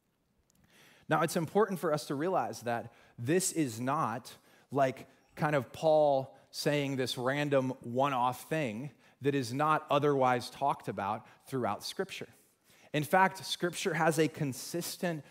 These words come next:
teaching on God's view of sexuality.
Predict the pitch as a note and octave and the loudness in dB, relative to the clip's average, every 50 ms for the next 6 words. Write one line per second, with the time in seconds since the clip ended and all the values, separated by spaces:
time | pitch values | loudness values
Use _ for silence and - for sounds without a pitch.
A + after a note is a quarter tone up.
0 | - _ _ - - - - F#3 G#3 G#3 - - B2 G#2+ G2+ A#2 C3+ - - - | -20 _ _ -14 -12 -8 -4 -4 -2 -2 -2 -4 -4 -4 -4 -6 -8 -10 -14 -20
1 | - - - C3 C3+ C#3 C#3+ C#3+ C#3+ C#3+ - - - B2 A2 D#3 D3+ E3 E3+ E3 | -16 -8 -4 -4 -2 0 -2 -2 -4 -6 -10 -18 -14 -8 -6 -4 -2 0 -2 -2
2 | C#3+ B2 A#2+ A#2 A#2+ B2+ D3 D3+ D3+ D3+ - B2 B2 G#2 - - - D3 C#3 - | -4 -6 -10 -10 -6 -4 0 2 2 2 2 0 -2 -4 -4 -8 -8 -8 -10 -10
3 | - - C3 C#3 C#3+ F3+ F#3 C#3 - | -8 -6 -4 -4 -4 -4 -6 -8 -10